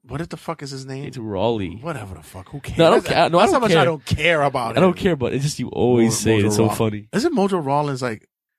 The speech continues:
Speaker 1: what is, what
Speaker 2: It's
Speaker 1: is
Speaker 2: Seth
Speaker 1: it?
Speaker 2: Rollins' long lost cousin.
Speaker 1: Oh, that's what it is. <laughs> Yeah, yeah, that's what it is. It's like, uh, Apollo, Apollo Creed. No, it's Apollo Crews.
Speaker 2: Oh, I remember that meme for, like, two weeks.
Speaker 1: Right.
Speaker 2: That
Speaker 1: Hey.
Speaker 2: la-, lasted a good week and a half.
Speaker 1: Everybody, everybody botched that one up.
Speaker 2: Yeah, exactly.
Speaker 1: The fucking botch by fucking Sheamus.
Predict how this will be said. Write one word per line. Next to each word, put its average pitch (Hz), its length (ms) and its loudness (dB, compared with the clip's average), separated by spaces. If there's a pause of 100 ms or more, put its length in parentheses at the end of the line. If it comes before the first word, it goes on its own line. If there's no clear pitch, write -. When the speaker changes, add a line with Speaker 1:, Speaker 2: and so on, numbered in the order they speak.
(140)
Speaker 1:
what 175 160 -8
is, 302 160 -8
what - 320 -20
Speaker 2:
It's 139 100 -8 (100)
Speaker 1:
is 381 40 2
Speaker 2:
Seth 160 140 2
Speaker 1:
it? - 20 2
Speaker 2:
Rollins' 139 240 4
long 127 160 4
lost 123 180 2
cousin. 120 360 -2
Speaker 1:
Oh, 151 160 4
that's 139 180 -2
what 220 180 2
it 330 160 -2
is. 151 380 -4
<laughs> - 0 -
Yeah, 139 260 -4
yeah, 127 140 -2
that's 139 220 0
what 113 100 -8
it 107 80 -6
is. 101 220 -8 (720)
It's 135 160 -2
like, 131 180 2 (320)
uh, 117 280 -4
Apollo, 127 540 4
Apollo 120 360 0
Creed. 117 380 -2
No, 110 160 -2
it's 101 100 -8
Apollo 101 320 -4
Crews. 95 580 -8
Speaker 2:
Oh, 87 360 2
I 80 40 2
remember 95 260 4
that 95 180 2
meme 85 180 -6
for, 76 220 -2
like, 69 180 -4
two 82 220 -2
weeks. 82 320 -4
Speaker 1:
Right. 131 400 0
Speaker 2:
That 104 140 -10
Speaker 1:
Hey. 120 60 -4
Speaker 2:
la-, 98 180 -2
lasted 95 340 0
a - 40 0
good 87 160 0
week 92 240 0
and 90 80 -2
a 90 60 0
half. 90 340 0
Speaker 1:
Everybody, 107 480 -6
everybody 101 260 -8
botched 101 500 -4
that 104 180 0
one 101 160 -4
up. 95 240 -6
Speaker 2:
Yeah, 95 300 4
exactly. 87 560 0
Speaker 1:
The 98 180 -14
fucking 101 400 -8
botch 95 320 -2
by 90 160 -8
fucking 90 320 -14
Sheamus. 92 560 -8